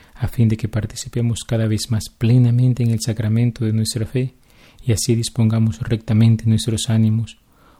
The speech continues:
pongamos nuestras almas en consonancia con nuestra voz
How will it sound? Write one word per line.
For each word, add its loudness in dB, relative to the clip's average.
pongamos 4
nuestras -2
almas 0
en 2
consonancia 0
con 0
nuestra 0
voz -8